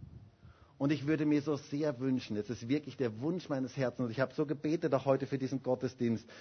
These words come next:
dass wir uns eins machen können mit diesem Traum, den Gott hat, für uns als Gemeinde und überhaupt für Gemeinde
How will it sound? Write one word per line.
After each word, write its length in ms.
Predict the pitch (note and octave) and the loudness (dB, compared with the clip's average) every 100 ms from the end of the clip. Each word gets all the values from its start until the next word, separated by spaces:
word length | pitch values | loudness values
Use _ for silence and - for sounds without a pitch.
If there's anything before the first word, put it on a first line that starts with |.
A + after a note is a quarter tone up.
| - | -6
dass 200 | - B2 | -2 0
wir 120 | C3+ B2 | 0 -2
uns 160 | B2+ - | -6 -6
eins 440 | B2 F3+ A3+ - D#3+ | -4 -2 -2 -2 -2
machen 320 | D3+ D3 C#3 | -2 -2 -6
können 320 | D3 C#3+ C#3 | -4 -2 0
mit 160 | C3 B2 | -2 -4
diesem 260 | A#2 A#2+ | -6 -6
Traum, 360 | - A2+ B2+ C3 | -6 -4 0 0
den 160 | A#2+ | -2
Gott 260 | A2+ G#2+ - | -2 -4 -4
hat, 160 | G#2 - - - - | -6 -6 -16 -20 -12
für 120 | - B2+ | -4 0
uns 300 | D3 G3+ F3+ | 0 2 2
als 180 | D#3 | 0
Gemeinde 560 | - C3+ B2 B2+ B2+ A#2+ - - | 0 -2 0 2 2 2 -2 -8
und 120 | A#2 | -4
überhaupt 440 | A#2+ A2+ C#3 C#3 | -4 -2 -2 -4
für 120 | - A#2 | -4 -4
Gemeinde 540 | A#2 A2 A2+ A2+ | -2 0 2 4